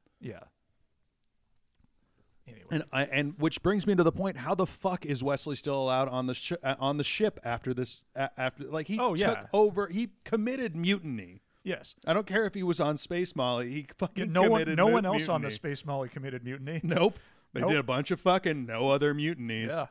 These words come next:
Speaker 2: I mean, you could, uh, you could argue that, uh, that,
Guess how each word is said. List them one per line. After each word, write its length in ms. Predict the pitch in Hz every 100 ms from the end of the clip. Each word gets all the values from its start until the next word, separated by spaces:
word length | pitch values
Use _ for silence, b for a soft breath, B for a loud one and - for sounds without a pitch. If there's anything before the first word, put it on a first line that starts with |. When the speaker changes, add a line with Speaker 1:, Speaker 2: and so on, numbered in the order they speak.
| _ 131
Speaker 2:
I 60 |
mean, 120 | 135
you 120 | 135 147
could, 140 | 139
uh, 80 | 139 135
you 160 | 127
could 140 | 127 127
argue 400 | 127 147 143 123
that, 240 | 127 113
uh, 340 | 120 113 110 107
that, 160 | 113